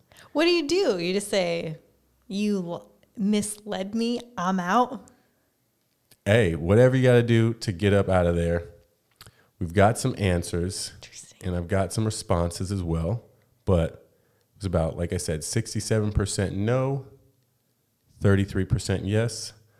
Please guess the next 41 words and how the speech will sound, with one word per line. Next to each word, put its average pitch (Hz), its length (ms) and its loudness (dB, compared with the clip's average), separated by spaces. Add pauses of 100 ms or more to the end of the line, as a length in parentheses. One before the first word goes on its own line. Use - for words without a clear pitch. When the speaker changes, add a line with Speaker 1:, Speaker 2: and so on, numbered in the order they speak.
(140)
Speaker 2:
Let's - 100 -20
go 98 120 -2
over 92 160 -2
a 90 40 -4
couple 92 340 -4
of 85 80 -4
the 85 280 -4 (340)
responses 87 580 -4
that 82 320 -4 (320)
people - 280 -4
gave. 78 400 -4
Kat 104 320 -2
gave 92 280 -2
a 87 140 -4
fantastic 101 720 -4
one, 85 280 -6
and 92 140 -4
I 92 140 -2
actually 92 300 -4
thought 87 320 -2
I 90 100 -2
asked 87 300 -4
her 87 80 -2
a 82 60 -2
question 87 460 -4
about 85 460 -6
spanking 90 420 -6
your 87 120 -4
children. 117 440 -2
So 87 260 -2
as 87 180 -2
I 90 100 -2
was 87 200 -2
reading 90 260 0
her 87 100 0
response, 90 560 -2 (380)
I 90 80 0
was 90 160 0
a - 20 -4
bit 113 220 2
misled. 85 580 -2